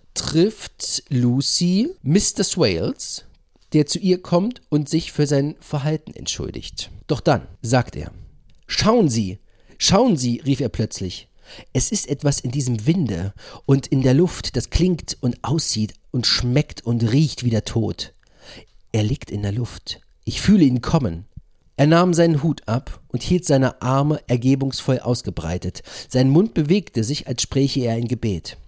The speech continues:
Nach einigen Augenblicken des Stillschweigens erhob er sich, drückte mir die Hand, segnete mich, sagte mir „Lebewohl“. Dann humpelte er davon. All das rührte mich tief und regte mich sehr auf.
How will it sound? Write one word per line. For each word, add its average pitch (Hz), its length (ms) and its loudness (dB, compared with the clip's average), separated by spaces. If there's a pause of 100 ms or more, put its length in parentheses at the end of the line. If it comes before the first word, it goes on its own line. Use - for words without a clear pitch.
(580)
Nach 147 200 2
einigen 180 340 4
Augenblicken 127 580 0
des 127 160 2
Stillschweigens 127 720 2
erhob 117 360 -2
er 95 120 -2
sich, - 260 -8 (480)
drückte 180 400 2
mir 170 140 4
die 127 160 2
Hand, 151 440 0 (220)
segnete 143 640 2
mich, 135 480 2
sagte 139 440 2
mir 131 340 4
„Lebewohl“. 104 720 0 (500)
Dann 151 200 6
humpelte 156 380 2
er 107 120 -2
davon. 90 440 -4 (260)
All 151 200 6
das 160 260 4
rührte 156 240 2
mich 139 180 0
tief - 540 0
und 117 180 -2
regte 127 280 0
mich 123 220 0
sehr 127 340 2
auf. 104 340 -6